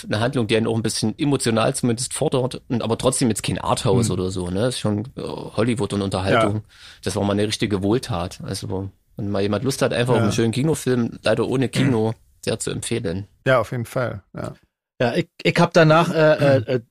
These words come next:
Speaker 3: dummerweise, muss ich fast sagen, äh, nachdem ich den Goldenen Handschuh geguckt hab, noch einen Film, da kommen ja immer bei Netflix Empfehlungen drunter und da war dieser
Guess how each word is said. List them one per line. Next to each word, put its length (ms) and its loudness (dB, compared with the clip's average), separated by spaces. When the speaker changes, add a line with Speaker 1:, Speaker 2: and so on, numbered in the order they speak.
Speaker 3:
dummerweise, 640 6
muss 120 0
ich 120 -2
fast 200 0
sagen, 300 4
äh, 320 2
nachdem 300 2
ich 80 0
den 140 2
Goldenen 280 6
Handschuh 220 4
geguckt 260 0
hab, 140 4
noch 140 2
einen 100 -2
Film, 260 4
da 120 4
kommen 180 -2
ja 80 4
immer 160 2
bei 100 6
Netflix 420 0
Empfehlungen 480 2
drunter 280 2
und 100 4
da 140 4
war 140 6
dieser 420 4